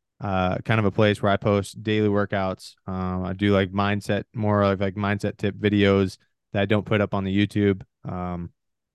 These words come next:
and things like that, to where it's like, now this is the implementation. So I guess the Discord is more of, like, the idea of, um, the guidance of it. And then the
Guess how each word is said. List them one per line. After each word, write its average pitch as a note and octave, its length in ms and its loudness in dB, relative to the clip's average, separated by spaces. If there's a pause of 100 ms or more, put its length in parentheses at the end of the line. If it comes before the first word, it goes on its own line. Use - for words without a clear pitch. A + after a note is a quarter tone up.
(380)
and A#2 160 2
things A2+ 200 2
like G2+ 140 2
that, A2 320 2
to - 80 -10
where G2+ 240 2
it's F#2+ 160 -6
like, G2 260 -6 (360)
now G2+ 280 0
this G2+ 200 -2
is F#2+ 240 -4
the G2 300 -2
implementation. F#2+ 920 -4 (300)
So - 120 0
I G#2 80 6
guess G#2+ 300 4
the G#2+ 240 0
Discord A2+ 600 4
is G#2 200 -4
more G#2+ 440 -2 (160)
of, G2 140 -8
like, G2+ 260 0
the - 140 -4
idea G#2 540 0
of, G#2 200 -4 (380)
um, G2 540 -2 (300)
the A2 80 0
guidance A2 600 0 (100)
of A#2 180 2
it. B2+ 240 2 (220)
And G#2+ 160 -2
then G#2 260 -2
the G2+ 340 0